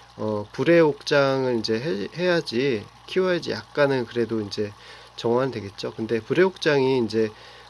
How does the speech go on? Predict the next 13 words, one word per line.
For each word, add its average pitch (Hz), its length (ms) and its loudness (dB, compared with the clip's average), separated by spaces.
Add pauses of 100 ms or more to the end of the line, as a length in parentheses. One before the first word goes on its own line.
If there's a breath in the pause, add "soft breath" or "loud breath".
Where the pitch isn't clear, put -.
(140 loud breath)
어, 110 240 -4
위에서 127 840 -2 (220)
빛을 139 280 -2
다 120 340 0
이제 107 200 -6
자기 110 300 -4
혼자 131 280 -2
갈아채기 120 840 -4
때문에, 123 540 -2 (520 loud breath)
음, 104 280 -8 (800)
옮겨놓은 139 460 0
상태인데, 143 600 -4 (200)
그래요. 107 320 -10